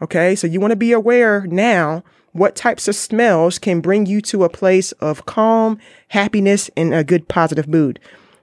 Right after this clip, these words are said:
all right? Hearing. Let's talk about our hearing. Um, hearing is interesting 'cause have you ever been somewhere where the music was playing, whether it's calm and relaxing music or was more upbeat, uh, the tempo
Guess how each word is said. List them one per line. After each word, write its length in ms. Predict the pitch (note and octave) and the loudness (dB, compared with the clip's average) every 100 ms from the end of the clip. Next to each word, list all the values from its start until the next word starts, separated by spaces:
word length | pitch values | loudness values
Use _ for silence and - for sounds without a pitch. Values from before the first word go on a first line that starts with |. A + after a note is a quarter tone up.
| - | -4
all 100 | D#3 | 0
right? 260 | F3+ B3 _ _ _ _ _ _ _ _ _ - _ _ _ | 2 0 _ _ _ _ _ _ _ _ _ -20 _ _ _
Hearing. 640 | - B3+ D#4+ A3+ D#3 B2+ - _ _ _ _ _ E3 | -2 0 2 2 0 -4 -10 _ _ _ _ _ -8
Let's 220 | G#3 - | -6 -6
talk 300 | - B3+ - | -6 -4 -2
about 360 | F#3+ F3 G#3+ - | 0 0 0 -2
our 120 | G3 | -4
hearing. 520 | - D#4 C#4+ D#3 A#2+ - _ _ _ _ _ _ _ _ - - | -2 2 2 2 -4 -16 _ _ _ _ _ _ _ _ -6 0
Um, 440 | F#3+ F3+ E3+ - - _ - | 2 2 0 -4 -14 _ -18
hearing 400 | F#3 D4 A4+ A3 | -4 -2 0 0
is 100 | F3+ | 0
interesting 540 | G3 G#3 C4 - B2 | 0 -2 -6 -8 -8
'cause 260 | C#3+ F#3+ E3+ | -4 -4 0
have 160 | G#3+ G3 | -2 0
you 100 | D4 | 0
ever 140 | D#4 | 0
been 300 | F#3+ G#3 A3 | 2 2 0
somewhere 440 | - G#3 G3 G3+ | -2 0 2 2
where 200 | G3 E3+ | 2 2
the 100 | D#3+ | 2
music 380 | D3+ F#3+ G#3+ A#3 | -2 -2 -2 -2
was 120 | F#3+ | -4
playing, 480 | - G3+ F#3+ G3 G3 | -6 -4 -2 0 0
whether 260 | E3 D#3 D3+ | -2 -2 -4
it's 140 | - | -6
calm 320 | - G#3+ G#3+ | -4 0 2
and 80 | G#3 | 2
relaxing 560 | F#3 F#3 G3 - F#3 F3 | 2 0 0 -2 -2 0
music 360 | F#3+ F#3 F#3+ | 0 0 0
or 80 | D#3+ | 0
was 140 | D3 E3+ | 0 -2
more 240 | G3 - | -2 0
upbeat, 560 | D3+ - D3+ G#3 G3+ - - - - - | -2 -4 -2 -2 -2 -10 -20 -20 -14 -4
uh, 160 | E3 | -2
the 80 | F3 | -2
tempo 560 | - G3+ G3 G3 F#3+ | -2 -2 2 2 0